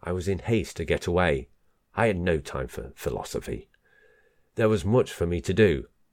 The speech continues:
much. Strange it was that I had not thought of that yesterday,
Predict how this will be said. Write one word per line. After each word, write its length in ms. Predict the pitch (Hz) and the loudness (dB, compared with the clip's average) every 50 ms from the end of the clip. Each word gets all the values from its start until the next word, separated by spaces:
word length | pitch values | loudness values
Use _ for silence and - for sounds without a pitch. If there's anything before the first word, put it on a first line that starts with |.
| _ _ | _ _
much. 600 | - - 165 202 104 - - - - - - - _ _ _ _ _ _ _ | -8 -2 4 4 4 4 4 -2 -14 -16 -16 -16 _ _ _ _ _ _ _
Strange 460 | _ - - - 113 110 113 110 92 107 | _ -14 -2 0 2 2 2 2 0 -2
it 80 | 87 | 2
was 240 | 90 107 107 87 - | 4 4 4 4 2
that 160 | - 80 - - | -2 -6 -4 -4
I 160 | 69 73 76 | -4 -2 -2
had 160 | 73 69 76 | -2 -2 -2
not 260 | 87 98 78 - - | -2 -2 -4 -4 -10
thought 340 | - - - 98 87 - - | -12 -2 0 0 0 0 -4
of 60 | - | -8
that 160 | 67 64 58 | -8 -8 -4
yesterday, 580 | - 85 82 - - - 76 67 65 57 - - | -2 -2 -2 -2 -4 -8 -6 -6 -6 -8 -8 -14